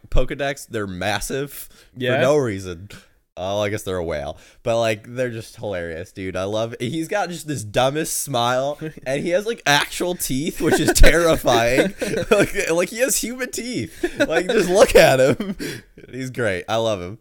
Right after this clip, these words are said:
Speaker 2: Hell yeah. My f-, I, I, I, I thought about the water for a while, and then I, I was like, "Logan, this is a definitive answer, and that is Gyarados."
Speaker 1: Yeah, Gyarados
Speaker 2: I,
Speaker 1: is badass.
Speaker 2: Gyarados is so cool. I have a, a, like, a tradition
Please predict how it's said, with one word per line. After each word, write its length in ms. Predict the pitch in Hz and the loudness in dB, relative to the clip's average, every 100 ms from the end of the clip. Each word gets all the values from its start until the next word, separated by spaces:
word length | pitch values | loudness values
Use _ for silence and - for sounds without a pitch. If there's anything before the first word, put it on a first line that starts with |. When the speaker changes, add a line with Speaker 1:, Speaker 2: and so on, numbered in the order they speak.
| - | -18
Speaker 2:
Hell 240 | - 127 120 | -10 -6 -4
yeah. 280 | 104 85 - - _ - | -4 -4 -8 -18 _ -6
My 180 | 160 226 | 0 2
f-, 100 | 277 - | 2 2
I, 160 | 214 196 214 277 226 - | 2 2 2 4 2 -2
I, 100 | 175 185 | 0 0
I, 60 | - 170 | -2 -6
I 120 | 180 | -4
thought 260 | - 240 254 | -2 -2 0
about 260 | 214 170 | 2 0
the 80 | 147 | 0
water 300 | 139 135 131 | 2 0 -2
for 160 | - 120 | -4 -6
a 80 | |
while, 340 | 107 104 92 92 | -4 -4 -6 -8
and 160 | 139 151 | -10 -8
then 100 | 165 | -4
I, 220 | 156 131 - - | -2 -4 -8 -18
I 80 | 151 | -10
was 160 | 151 | -6
like, 200 | 139 - | -6 -8
"Logan, 420 | 135 180 110 87 - _ _ _ | -12 -12 -12 -14 -20 _ _ _
this 260 | 147 190 | -6 -4
is 140 | 208 180 | -4 -6
a 60 | |
definitive 580 | 160 135 - 160 143 131 | -6 -8 -10 -10 -6 -6
answer, 520 | 117 104 107 87 67 _ _ | -6 -8 -10 -14 -16 _ _
and 140 | - 127 | -14 -10
that 100 | 127 | -8
is 140 | 110 | -8
Gyarados." 720 | 101 95 87 78 55 - - - | -8 -8 -8 -12 -16 -18 -20 -16
Speaker 1:
Yeah, 200 | 110 101 | -4 -4
Gyarados 260 | - 127 143 | 0 0 4
Speaker 2:
I, 60 | 196 | 4
Speaker 1:
is 180 | 196 98 | 2 -6
badass. 440 | 90 78 - 85 | -6 -6 -8 -2
Speaker 2:
Gyarados 520 | 185 214 226 226 - | 2 2 2 0 -2
is 140 | 175 - | -6 -6
so 340 | - 208 202 | -6 -4 -2
cool. 300 | - 160 143 | 0 0 0
I 140 | 156 190 | 0 2
have 240 | 208 190 | 0 0
a, 260 | 165 135 - | 0 0 -4
a, 360 | 131 120 110 107 - - 131 | -4 -2 -2 -6 -12 -20 -10
like, 180 | 127 | -8
a 80 | 117 | -8
tradition 800 | 113 - - 127 120 - 92 | -10 0 0 0 -4 -8 -12